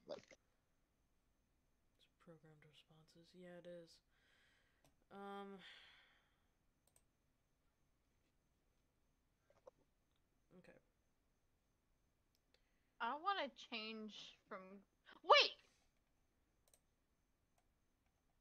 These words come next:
Speaker 3: Never mind.
Speaker 1: Wait. N-, uh, I waited too long, Tara.
Speaker 3: Listen, man. I'll know what you want from me. Ooh, new prime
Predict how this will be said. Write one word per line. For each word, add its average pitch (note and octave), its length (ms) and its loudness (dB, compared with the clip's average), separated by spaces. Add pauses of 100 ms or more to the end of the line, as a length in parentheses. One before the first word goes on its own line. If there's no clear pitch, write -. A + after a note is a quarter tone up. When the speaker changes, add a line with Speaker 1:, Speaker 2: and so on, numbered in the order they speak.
(140)
Speaker 3:
Never A#3 540 2
mind. A#3 180 4
Speaker 1:
Wait. D3+ 180 0 (1120)
N-, F#2+ 200 -6
uh, G2 200 0 (160)
I G2+ 60 2
waited G#2 340 2
too A#2 160 2
long, G#2+ 300 8
Tara. F#2+ 260 0 (2500)
Speaker 3:
Listen, A#3 300 -8
man. G#3 300 -4 (760)
I'll D4 240 12
know D#4+ 140 12
what C#4 200 2
you B3+ 120 0
want A3+ 260 4
from G#3+ 120 -12
me. G#3 120 -10 (300)
Ooh, C#4 60 -4
new A3 240 -6
prime B3 280 2